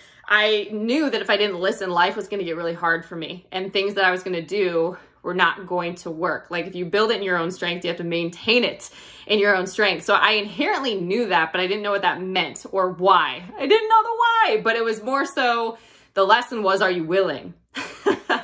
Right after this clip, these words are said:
This thing that I gave you, this thing that you love, this fe-, thing that you are gifted in, are you willing to surrender it? Surrender your Isaac, right? It's definitely like that story. Are you willing to do that? And so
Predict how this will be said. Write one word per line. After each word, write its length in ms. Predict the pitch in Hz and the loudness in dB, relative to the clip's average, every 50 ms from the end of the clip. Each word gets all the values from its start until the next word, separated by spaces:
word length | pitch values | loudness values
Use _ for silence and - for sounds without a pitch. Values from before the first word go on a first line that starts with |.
| - - 240 226 - - - - - - - - | -4 -4 -4 -4 -4 -8 -14 -16 -16 -18 -2 2
This 320 | 214 214 214 214 - - | 4 4 4 4 0 2
thing 320 | - 277 285 294 285 294 | 4 6 6 6 4 2
that 360 | 294 277 - 220 208 214 208 202 | 0 -2 -4 -2 0 2 4 4
I 200 | 202 196 196 202 | 4 2 2 0
gave 340 | 175 208 214 220 254 220 | 0 2 2 2 2 0
you, 200 | 226 240 240 240 | -2 -4 -4 -2
this 160 | 202 220 220 - | -2 -2 -4 -4
thing 200 | - 208 208 220 | -6 -6 -4 -4
that 80 | 185 | -6
you 180 | 185 180 190 180 | -4 -4 -6 -2
love, 440 | 175 196 202 202 208 208 202 - - | 0 2 4 4 4 4 2 0 -6
this 160 | 196 - - | -12 -16 -10
fe-, 260 | - 214 202 - - | -6 -6 -6 -6 -4
thing 220 | - 214 208 208 | -4 -4 -4 -2
that 140 | 214 196 - | -4 -6 -6
you 280 | 190 196 202 202 190 185 | -6 -6 -2 -2 0 2
are 500 | - 185 185 185 185 180 180 185 196 - - _ _ _ _ _ _ _ _ _ _ _ _ _ _ _ _ _ - 175 | 2 2 2 4 4 2 2 0 -2 -6 -12 _ _ _ _ _ _ _ _ _ _ _ _ _ _ _ _ _ -12 0
gifted 360 | 226 269 359 - - 269 196 | 2 2 2 2 0 0 2
in, 140 | 214 220 196 | 2 4 4
are 100 | 196 202 | 4 2
you 180 | 226 226 226 | 2 -2 0
willing 420 | 202 202 208 208 208 208 202 208 208 | 2 2 2 4 2 0 0 -2 -4
to 240 | - - 220 196 190 | -8 -8 -8 -8 -8
surrender 460 | - - 185 175 175 190 214 180 156 | -6 -4 0 0 2 2 2 0 -2
it? 120 | 147 - - | -2 -4 -4
Surrender 400 | - 208 190 196 214 233 247 233 | -4 -2 0 0 0 0 0 -2
your 160 | 220 196 - | -2 2 2
Isaac, 540 | 175 190 208 240 202 190 156 131 - - - _ _ | 2 2 2 0 -2 -4 -4 -4 -8 -14 -20 _ _
right? 300 | - 175 170 185 214 226 | -2 0 2 4 4 4
It's 260 | 196 208 190 - - | 2 0 -2 -2 -2
definitely 400 | - 208 196 202 - 233 220 208 | 2 2 2 2 2 -2 -2 0
like 180 | 196 190 185 | 0 0 0
that 200 | 185 175 180 185 | 0 -2 -2 -2
story. 320 | - - 208 208 196 175 156 | -4 -4 -2 -2 0 0 0
Are 60 | 160 | 0
you 160 | 170 196 190 | -2 -2 0
willing 260 | 185 190 190 196 185 185 | 0 0 0 0 -2 -4
to 120 | - 180 | -6 -10
do 240 | 165 - 180 214 233 | -8 -6 -6 -4 -2
that? 320 | 196 165 151 151 151 147 - | 0 2 2 2 2 0 -2
And 100 | 180 185 | -6 -8
so 580 | 180 - 190 185 185 185 180 185 185 202 196 | -4 -2 0 2 2 2 2 2 2 0 -2